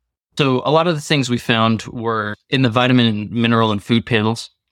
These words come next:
And a lot of them showed a susceptibility to allergic responses to different things like wheat and soy and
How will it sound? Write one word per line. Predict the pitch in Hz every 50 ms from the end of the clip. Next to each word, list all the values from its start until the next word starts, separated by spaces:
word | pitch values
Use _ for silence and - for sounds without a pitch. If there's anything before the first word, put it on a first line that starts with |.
| _ _ _ _ _ _ _ _
And | - 113 113 104 101 101 104 107 -
a | 117
lot | 117 120 120 120
of | 120 113
them | 120 117 110 110
showed | - - - 127 117 117 113 104 - -
a | 113 110 101
susceptibility | - - - - - - 85 - - 107 101 110 107 107 98 107 98
to | - - - 117 107 104 101 98 95 - _ _
allergic | - 117 117 120 120 110 117 -
responses | - 113 101 - - 117 110 110 107 - 117 107 104 - -
to | -
different | 98 101 95 - - -
things | - 110 107 104 104
like | 104 98 95 90 -
wheat | 113 113 123 123 123 123 - - - - - _ _ _ _ _ _ _ _ _ -
and | 110 107 104 98 98 98 92
soy | - - - 131 123 123 123 120 120 117 117 117 117 117 -
and | - 107 107 104 104 101 98 101 101 95 - - -